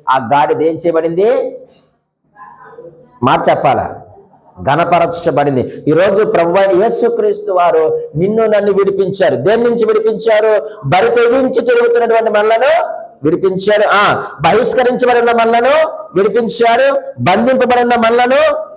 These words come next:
విడిపించారు. బలి ఇవ్వడానికి సిద్ధపడినటువంటి మనలను ఏం చేయాలి ఆయన? ఆ, విడిపించి మనలను ఘనపరిచాడు. ఆ వస్త్రాలు దేనికి సాదృశ్యము?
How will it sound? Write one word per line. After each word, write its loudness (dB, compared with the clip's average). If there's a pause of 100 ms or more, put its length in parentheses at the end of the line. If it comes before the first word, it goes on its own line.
(160)
విడిపించారు. 0
బలి 2
ఇవ్వడానికి 2
సిద్ధపడినటువంటి 0
మనలను 0 (460)
ఏం 0
చేయాలి 2
ఆయన? 0 (600)
ఆ, 2
విడిపించి 0
మనలను 0
ఘనపరిచాడు. 0 (240)
ఆ 2
వస్త్రాలు 0
దేనికి 0
సాదృశ్యము? -2